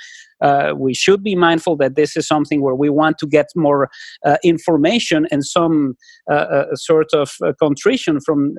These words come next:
from the government in Beijing." Uh, but it doesn't mean that we should continue to say things like that. And, you know, people who are aware of this and who grew up under those governments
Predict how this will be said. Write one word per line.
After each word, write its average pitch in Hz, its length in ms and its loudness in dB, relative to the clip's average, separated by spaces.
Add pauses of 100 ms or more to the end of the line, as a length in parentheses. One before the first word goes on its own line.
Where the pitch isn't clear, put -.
from 143 180 -2
the 135 80 0
government 139 600 0 (240)
in 135 240 0
Beijing." 151 520 -2 (500)
Uh, 143 180 2
but 147 100 2
it 151 80 2
doesn't - 260 0
mean 180 200 2
that 160 120 2
we 160 120 2
should 156 200 -6
continue 151 400 0
to 139 140 -10
say 185 240 2
things 151 260 -2
like 123 160 0
that. 123 200 0
And, 151 200 0
you 190 140 -2
know, 160 140 4
people 226 500 0
who 165 140 4
are 156 280 4 (280)
aware 170 420 2
of 139 160 -2
this 123 340 -2
and 143 180 -2
who 151 120 0
grew 165 260 2
up 185 220 2
under 135 280 0
those 135 200 -2
governments 160 640 0